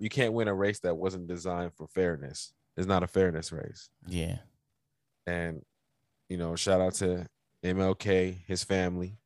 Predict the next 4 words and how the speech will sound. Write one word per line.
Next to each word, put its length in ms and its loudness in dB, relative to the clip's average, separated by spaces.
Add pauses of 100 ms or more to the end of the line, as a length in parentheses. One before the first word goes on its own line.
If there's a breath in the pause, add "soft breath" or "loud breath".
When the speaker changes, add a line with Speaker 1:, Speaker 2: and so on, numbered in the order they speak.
(680)
Speaker 1:
you 160 -6
know. 260 -2 (480)
Um, 480 -2 (960)
and, 200 -2